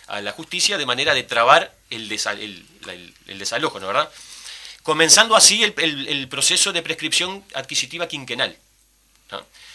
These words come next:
Este, hoy nosotros lo único que tenemos son las casas, no tenemos la seguridad jurídica del terreno, es decir,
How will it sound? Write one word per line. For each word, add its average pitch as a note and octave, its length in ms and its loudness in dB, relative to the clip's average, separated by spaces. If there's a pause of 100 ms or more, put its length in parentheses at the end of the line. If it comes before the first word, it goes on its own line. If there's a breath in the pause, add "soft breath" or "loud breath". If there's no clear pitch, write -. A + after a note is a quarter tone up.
(160 loud breath)
Este, A2+ 440 -8
hoy D3 140 -4
nosotros F#3 360 -4
lo D#3+ 80 -6
único E3 200 -6
que B2 100 -6
tenemos E3+ 260 -8
son D3 80 -6
las G#2+ 100 -8
casas, G#2+ 320 -2
no B2 160 -8
tenemos C3+ 260 -8
la B2+ 80 -4
seguridad A2 380 -8
jurídica B2 400 -8
del G2 140 -12
terreno, G2+ 440 -10
es G2 100 -16
decir, G#2+ 280 -10